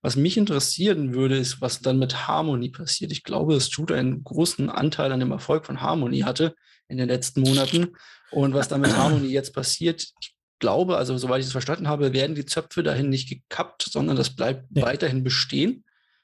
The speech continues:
Speaker 2: Genau.
Speaker 1: Aber, äh, wenn man halt weiter schaut, dass man dann eher auf Algorand oder, oder auf Algo quasi setzt, hier in dem Fall, muss man mal gucken,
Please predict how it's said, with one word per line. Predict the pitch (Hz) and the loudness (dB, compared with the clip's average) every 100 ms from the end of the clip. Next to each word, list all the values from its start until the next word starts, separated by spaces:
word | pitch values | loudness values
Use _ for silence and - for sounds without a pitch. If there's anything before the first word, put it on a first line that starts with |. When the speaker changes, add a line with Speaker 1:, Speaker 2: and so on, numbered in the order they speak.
| _ _ | _ _
Speaker 2:
Genau. | 190 | -2
Speaker 1:
Aber, | 120 127 127 131 - 135 131 131 131 131 131 - _ _ | 2 2 0 -4 -6 0 2 2 2 0 -6 -16 _ _
äh, | - 113 139 | -4 -2 0
wenn | 131 | 2
man | 127 | 2
halt | 127 131 | 2 0
weiter | 131 139 | 0 0
schaut, | 135 143 | 0 -2
dass | 147 | -2
man | 131 | -4
dann | 127 123 - - | -2 -2 -2 0
eher | 139 131 | 2 2
auf | 131 | 2
Algorand | 135 147 160 151 147 151 | 0 2 2 2 0 -2
oder, | 143 143 - | -2 -2 -2
oder | 131 147 | -4 -6
auf | 147 | -2
Algo | 139 151 | 0 -2
quasi | 151 143 143 | -2 0 2
setzt, | 143 151 - - | 0 0 -4 -8
hier | 147 | -6
in | 139 | -2
dem | 143 | -2
Fall, | 143 147 139 135 - _ | 0 0 0 -2 -16 _
muss | 147 - | -6 -4
man | 139 | -2
mal | 135 - | -2 -2
gucken, | - 135 147 | -2 -2 -4